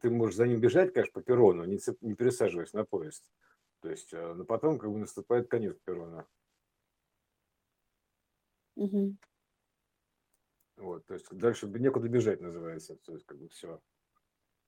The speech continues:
Speaker 1: Тум, п-, квантовый конец такой. Раз, пум, и всё. Вот ты в, упёрся в это купол квантовый, алмазный, алмазный купол такой, э, к-,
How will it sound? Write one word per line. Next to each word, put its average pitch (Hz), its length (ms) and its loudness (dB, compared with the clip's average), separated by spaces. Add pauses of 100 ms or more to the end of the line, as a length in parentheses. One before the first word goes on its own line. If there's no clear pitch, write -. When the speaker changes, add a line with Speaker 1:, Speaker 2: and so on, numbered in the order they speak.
Speaker 1:
Тум, 117 400 2 (220)
п-, 90 120 -8
квантовый 104 420 -2
конец 95 340 -2
такой. 90 240 -10
Раз, 139 260 2 (120)
пум, 104 280 -4 (160)
и 90 80 -10
всё. 87 240 -10
Вот 85 200 -6
ты 90 140 -2
в, - 160 -20
упёрся 92 580 -2
в 87 80 -6
это 85 200 -8 (460)
купол - 320 -4
квантовый, 80 520 -8
алмазный, 87 500 -2
алмазный 101 520 -2
купол 85 320 -10
такой, 85 360 -14
э, - 100 -12
к-, 85 180 -12